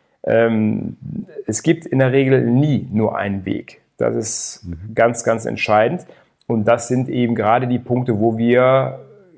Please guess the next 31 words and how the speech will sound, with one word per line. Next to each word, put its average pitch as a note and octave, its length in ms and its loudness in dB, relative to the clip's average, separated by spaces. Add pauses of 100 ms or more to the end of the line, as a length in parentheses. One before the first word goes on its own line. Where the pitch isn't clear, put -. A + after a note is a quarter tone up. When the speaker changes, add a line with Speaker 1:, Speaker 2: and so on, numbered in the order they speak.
(180)
Speaker 1:
effizient A#2+ 800 -2 (600)
und A2 180 0
dementsprechend G#2 480 0
auch G2+ 120 -6
Geld F#2+ 200 -2
sparen. - 320 -6 (1160)
Speaker 2:
Mhm. G2+ 320 -4 (520)
Schauen F3 220 2
wir G#3 60 0
uns F3+ 120 -4
das D#3 140 -6
mal C#3+ 180 0
an, G2+ 260 -4 (140)
äh, G2+ 520 0 (120)
wie A#2+ 220 -2
ihr A#2+ 360 0
effizient, A#2 680 0
äh, G#2+ 260 2
Geld A2 260 0
gespart - 480 -4
habt. - 340 -4 (300)
Äh, F#2+ 200 0
vielleicht, G#2+ 680 2
weiß G2+ 180 2
ich C#3 100 -2
nicht, E3 200 -2
da G#2+ 60 2
kommen A2+ 220 -2
wir A2+ 60 2
gleich G#2 200 2
drauf. C3+ 260 0